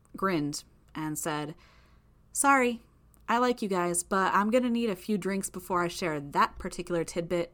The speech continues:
and I'm not legal to drink for a few years yet." "Doesn't seem fair that Taylor's the only one sharing," Brian pointed out. "I, I didn't really tell my story because I expected you guys to reciprocate,"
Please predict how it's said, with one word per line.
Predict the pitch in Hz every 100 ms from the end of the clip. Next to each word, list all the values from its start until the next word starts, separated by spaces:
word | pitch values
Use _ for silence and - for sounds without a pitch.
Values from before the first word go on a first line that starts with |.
| -
and | 165 160 156 -
I'm | 175 247
not | 247 -
legal | 202 214 202
to | 185
drink | 190 175 -
for | - 170
a |
few | - 175
years | 160 151 123 -
yet." | - - - - - - - - - - - - - - - - - - - - - 190 -
"Doesn't | 180 190 -
seem | - 180
fair | 160 170 170
that | 151 -
Taylor's | 175 165 151
the | - 151
only | 156 151
one | 139
sharing," | 113 165 151 113 - - - - - - - -
Brian | - 175 165 156 147
pointed | - 156 151 -
out. | 151 147 - - - - - - _ - - - -
"I, | 208 202 185 - - -
I | 190 190
didn't | 254 269 -
really | 165 185 226 180
tell | 175 - 202
my | 180 151
story | - 190 180 156
because | 147 -
I | 160
expected | 156 - - 185 185 170
you | 156
guys | 170 165 156 -
to | 156
reciprocate," | 143 - 180 165 - 117 -